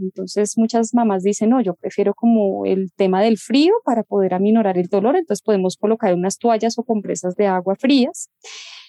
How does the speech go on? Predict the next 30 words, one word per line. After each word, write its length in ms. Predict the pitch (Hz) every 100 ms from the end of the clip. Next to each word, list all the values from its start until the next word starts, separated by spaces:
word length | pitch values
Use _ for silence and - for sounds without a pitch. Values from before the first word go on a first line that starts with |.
| _ _ -
Hay 200 | 247 247
una 200 | 247 262
recomendación 680 | 285 294 294 285 262 240 190
también 360 | 190 214 220
de 120 | 226
las 240 | 240 254 269
abuelitas 600 | 247 196 190 185 202 226
y 60 |
que 100 | -
lo 100 | 196
he 20 | 185
visto 260 | 190 -
mucho 240 | 214 226 233
en 60 |
las 100 | 247
mamás 340 | 240 220 196 214
y 60 |
me 140 | 220 214
han 180 | 190
dicho 260 | 180 202 214
que 280 | 240 226 -
les 360 | 220 240 247 -
funciona 500 | 294 285 294 233 233
y 120 | 240
es, 200 | 196 -
por 160 | 220 226
ejemplo, 380 | 214 180 185
conseguirse 560 | 180 226 233 202 170 202
un 280 | 208 208 202
repollo, 600 | 240 240 285 202 277